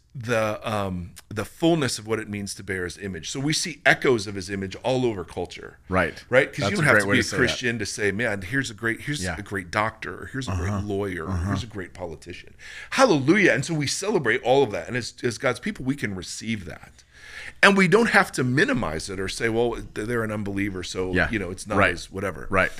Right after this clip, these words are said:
Speaker 1: What, what we're trying to say on top of that is there's entrance into a covenant community that transforms our humanity into the fullness of that and not just the echo.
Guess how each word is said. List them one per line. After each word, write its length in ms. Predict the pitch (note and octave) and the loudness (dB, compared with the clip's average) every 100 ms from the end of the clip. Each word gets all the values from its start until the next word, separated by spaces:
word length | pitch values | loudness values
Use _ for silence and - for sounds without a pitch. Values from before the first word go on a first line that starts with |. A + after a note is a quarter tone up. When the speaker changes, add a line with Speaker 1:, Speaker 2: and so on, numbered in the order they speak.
| - - - - - | -12 -12 -14 -10 4
Speaker 1:
What, 360 | D3+ D#3 - - | 4 4 -4 0
what 320 | B2+ D#3 B2+ | 6 6 6
we're 160 | D3 G3+ | 4 4
trying 360 | - D#3 C3 | 6 6 6
to 60 | A#2+ | 0
say 540 | - A2 G2+ G2 G2 - A2+ | -2 0 0 0 -6 -6 -2
on 180 | A#2 | -2
top 380 | G#2 - F3 - | -2 -2 -2 0
of 180 | B2+ D#2+ | -2 -2
that 320 | D2 G1+ - - | -8 -12 -10 -4
is 220 | A#2+ A2+ | -2 -2
there's 280 | A#2 A2+ F#2+ | 2 2 2
entrance 460 | C#3 F#3+ - C#3+ - | 0 0 -2 -4 -4
into 200 | C3 G#2+ | -2 -2
a 160 | G2+ - | -4 -8
covenant 480 | - C3 B2+ A#2 | -4 -2 -2 -6
community 640 | - - C3 A2+ E2 D#2 D2+ - - - | -6 -4 -2 -2 -4 -8 -12 -16 -18 -6
that 160 | A2 - | -4 -2
transforms 720 | - C3 G#2+ - C#3+ D#3+ C3+ | 0 0 0 -4 0 0 2
our 120 | G#2+ | -2
humanity 680 | G2 G#2+ G#2 G2 F2+ F2 E2 - - - - - | -2 -4 -2 -4 -6 -8 -12 -16 -20 -20 -6 4
into 640 | E3 E3+ - D#3 C3 - | 4 4 0 0 0 -2
the 240 | A2 B2 | -6 -4
fullness 1040 | A2 - F3 F#3+ G3 E3+ G#2+ - - - - _ _ | -4 0 8 10 10 6 0 -2 -8 -10 -14 _ _
of 300 | A2+ A2+ F2+ | 2 2 0
that 500 | F2 C#2+ C2+ - - - | -6 -6 -10 -16 -16 -8
and 100 | A#2+ | -2
not 220 | A#2+ A#2 | -2 -2
just 220 | A2+ - | -8 -10
the 120 | G#2+ F#2 | -6 -8
echo. 360 | - - - | -8 -14 -16